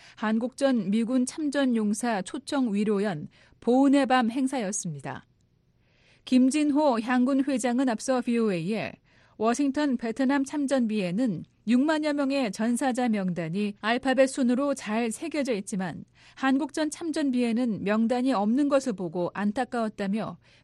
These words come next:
기금 모금 동기를 설명했습니다. 향군 측에 따르면 기금 모금은 지난해 시월부터 진행됐고 한국의 구십여 개 단체와 이십여 개 기업, 삼만여 명의 일반 시민이 참여했습니다.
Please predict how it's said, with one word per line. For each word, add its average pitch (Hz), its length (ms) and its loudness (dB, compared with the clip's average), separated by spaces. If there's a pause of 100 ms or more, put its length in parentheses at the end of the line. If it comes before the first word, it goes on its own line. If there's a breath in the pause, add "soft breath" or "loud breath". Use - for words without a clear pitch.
기금 277 280 0
모금 262 440 2
동기를 233 500 0
설명했습니다. 170 920 -6 (520)
향군 269 340 0
측에 294 220 -2
따르면 262 600 -2
기금 269 260 -2
모금은 254 520 0
지난해 254 420 0
시월부터 294 640 -2
진행됐고 185 840 -4 (320 loud breath)
한국의 233 560 0
구십여 262 420 -2
개 262 140 2
단체와 208 640 -2
이십여 262 420 0
개 247 160 0
기업, 180 400 -6 (240 soft breath)
삼만여 311 540 -2
명의 214 320 0
일반 226 420 0
시민이 220 460 -2
참여했습니다. 180 880 -6